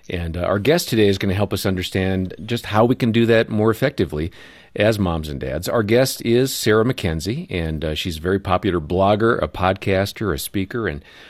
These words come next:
her book is The Read Aloud Family, Making Meaningful and Lasting Connections with Your Kids. Uh, we've got that and a copy of our conversation at focus on the family dot C A.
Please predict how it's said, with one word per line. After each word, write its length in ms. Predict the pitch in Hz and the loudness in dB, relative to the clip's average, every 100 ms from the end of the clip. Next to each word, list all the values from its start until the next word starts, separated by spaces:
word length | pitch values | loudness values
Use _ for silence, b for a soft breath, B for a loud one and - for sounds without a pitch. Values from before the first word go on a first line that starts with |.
| B | B
her 120 | - 123 | -2 2
book 280 | 123 139 | 2 2
is 280 | - 104 95 | 2 0 2
The 120 | 92 | -2
Read 340 | 87 98 127 156 | 0 2 4 4
Aloud 420 | 147 139 131 117 | 6 6 6 4
Family, 500 | - 117 107 78 78 | 2 2 2 0 -4
Making 520 | 92 98 98 92 92 | -2 -2 0 -2 0
Meaningful 600 | 104 123 139 135 143 139 | 2 2 0 -2 -2 -2
and 160 | - 87 | -2 -2
Lasting 640 | 82 98 117 127 143 139 | 0 2 2 0 -2 -2
Connections 840 | 135 123 113 101 - 104 104 104 90 | -2 0 0 0 -2 -2 -2 -4 -4
with 300 | 92 104 - | -2 -2 -2
Your 100 | 147 | -4
Kids. 500 | - 71 67 90 - B B B B B | -2 -4 -4 -8 -12 B B B B B
Uh, 120 | 80 | -2
we've 200 | 80 90 | 0 0
got 220 | 98 92 - | 2 2 4
that 240 | 110 123 | 2 2
and 100 | 90 | -2
a 60 | 85 | -2
copy 280 | 90 87 | -2 0
of 100 | 92 | 0
our 100 | 87 | 0
conversation 800 | 87 98 87 87 - 101 - 135 - | -2 -2 -2 -2 0 0 0 -6 -4
at 160 | 80 | -6
focus 340 | - 95 101 - | -2 -2 -2 -2
on 120 | 90 | -2
the 40 | |
family 380 | 82 90 85 87 | -2 -2 -2 -4
dot 320 | 80 85 82 | -2 -4 -4
C 320 | - 104 92 | -6 -2 -2
A. 300 | 67 60 87 | -2 -4 -8